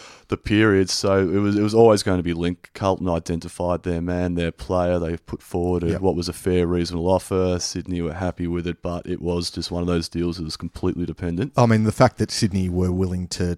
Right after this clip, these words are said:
Speaker 2: trade pick nine without having pick nine
Speaker 1: Well, that's
Speaker 2: to
Speaker 1: exactly right.
Speaker 2: Essendon indicates that they were gonna accept pick nine for Papley,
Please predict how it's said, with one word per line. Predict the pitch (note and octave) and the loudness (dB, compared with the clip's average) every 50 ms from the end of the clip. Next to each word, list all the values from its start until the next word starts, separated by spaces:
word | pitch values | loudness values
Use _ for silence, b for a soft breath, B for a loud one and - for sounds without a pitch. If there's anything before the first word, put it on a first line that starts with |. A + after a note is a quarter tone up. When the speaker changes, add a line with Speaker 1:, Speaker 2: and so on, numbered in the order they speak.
| _ _ | _ _
Speaker 2:
trade | - - - G2 F#2+ F#2 F#2 F2 E2+ - - | -8 -4 -2 0 0 0 0 -2 -4 -6 -6
pick | - - G2+ - - | -6 -8 -8 -6 -4
nine | F#2 F#2 F#2 F2+ F2 F2 F2 F2 | -2 -2 0 0 0 -2 -4 -4
without | - F2+ F2+ F2+ - - | -4 -2 -2 -2 -2 0
having | F2+ G2+ G2 F#2+ F2 | 0 0 0 0 -2
pick | - F#2 - | -4 -6 -4
nine | F#2 F2 F2 E2+ E2+ E2+ - - | -4 -2 -2 -2 -4 -6 -8 -10
Speaker 1:
Well, | - - F#2 | -10 -10 -10
that's | - - - - - | -10 -10 -10 -10 -10
Speaker 2:
to | - | -8
Speaker 1:
exactly | - - - G#2+ F2+ F2+ F2 | -2 0 2 2 2 2 2
right. | A2+ A2 | 2 2
Speaker 2:
Essendon | - D#2+ G#2 F#2 F2+ | 2 2 0 0 0
indicates | F2+ F2 F2+ - - F2+ F2 - - | -2 -2 -4 -4 -4 -4 -4 -6 -6
that | - - | -8 -4
they | - F#2 F#2 | -2 0 0
were | F2+ F2+ F2 | 0 0 -2
gonna | F#2 F2+ F2 E2+ | -2 -4 -4 -6
accept | - - - F#2 - - | -6 -6 -6 -6 -6 -6
pick | - D#2+ - | -10 -10 -6
nine | F#2 F2+ E2+ E2+ D#2+ D#2+ | -6 -4 -4 -4 -4 -6
for | - - | -8 -8
Papley, | - - F2+ E2 - E2+ E2 E2+ | -6 -6 -6 -4 -4 -6 -6 -6